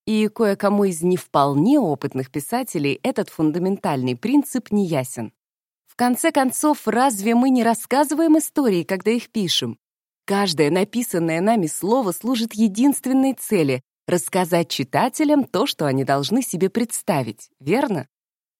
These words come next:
Простой ответ «да». Не очень простой «да» и «нет». Лично я всегда считала афоризм «показать и рассказать»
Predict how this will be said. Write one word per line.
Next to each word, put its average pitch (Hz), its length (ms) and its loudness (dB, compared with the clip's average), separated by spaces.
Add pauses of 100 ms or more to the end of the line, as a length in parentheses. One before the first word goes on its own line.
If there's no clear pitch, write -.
Простой 170 520 2
ответ 175 580 -2 (160)
«да». 127 380 0 (500)
Не 180 220 4
очень 135 340 0
простой 320 640 2 (380)
«да» 151 440 2
и 214 100 -2
«нет». 131 380 -4 (460)
Лично 214 380 0
я 202 220 2
всегда 175 400 -4
считала 147 480 0
афоризм 165 580 -2 (260)
«показать 220 920 0
и 156 180 0
рассказать» 151 680 -2